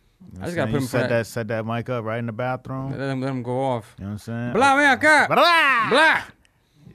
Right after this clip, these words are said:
Speaker 1: Hold
Speaker 2: Two,
Speaker 1: on.
Speaker 2: three, four, five.
Speaker 1: You know what I'm saying? You, you run it down.
Speaker 2: Put it inside.
Speaker 1: That's all you gotta do.
Speaker 2: My father's a trip, dog.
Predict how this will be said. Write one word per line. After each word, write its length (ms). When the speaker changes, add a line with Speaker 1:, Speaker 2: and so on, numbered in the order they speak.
Speaker 1:
Hold 180
Speaker 2:
Two, 60
Speaker 1:
on. 120
Speaker 2:
three, 140
four, 240
five. 400
Speaker 1:
You 60
know 120
what 60
I'm 60
saying? 440
You, 300
you 180
run 220
it 100
down. 380
Speaker 2:
Put 200
it 80
inside. 640
Speaker 1:
That's 220
all 180
you 100
gotta 200
do. 360
Speaker 2:
My 60
father's 280
a 40
trip, 280
dog. 300